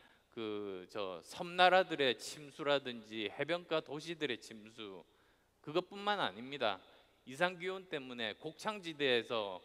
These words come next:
곡물 생산량이 급감하면서 어, 식량 위기에 아마 조만간에 봉착하게 될 가능성이 저는 굉장히 높다고 봅니다. 벌써 지금 국제 곡물가가 굉장히 올라가고 있는 걸 봐-, 보더라도,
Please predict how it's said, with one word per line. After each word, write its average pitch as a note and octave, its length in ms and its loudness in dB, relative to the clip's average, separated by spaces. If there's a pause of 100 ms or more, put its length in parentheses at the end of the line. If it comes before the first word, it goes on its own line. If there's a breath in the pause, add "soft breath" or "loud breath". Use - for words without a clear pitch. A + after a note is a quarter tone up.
(180)
곡물 F3+ 360 -8
생산량이 E3+ 580 -2
급감하면서 A#2+ 1040 -2 (480 loud breath)
어, G2 260 -12
식량 A3+ 680 -2
위기에 C#3+ 600 2
아마 A2 240 0
조만간에 D#3+ 520 0
봉착하게 E3 640 0
될 B2+ 180 -2
가능성이 A#2+ 520 -8
저는 G#2 240 -8
굉장히 C3+ 340 -8
높다고 A#2+ 440 -8
봅니다. F#2 460 -10 (420 soft breath)
벌써 C3+ 260 -6
지금 D3+ 720 -8 (100)
국제 D#3+ 280 -8
곡물가가 C#3+ 580 -6
굉장히 A#2 300 -8
올라가고 A2 580 -2
있는 A2 300 -10
걸 A2 180 -6
봐-, B2 240 2
보더라도, A2+ 800 -4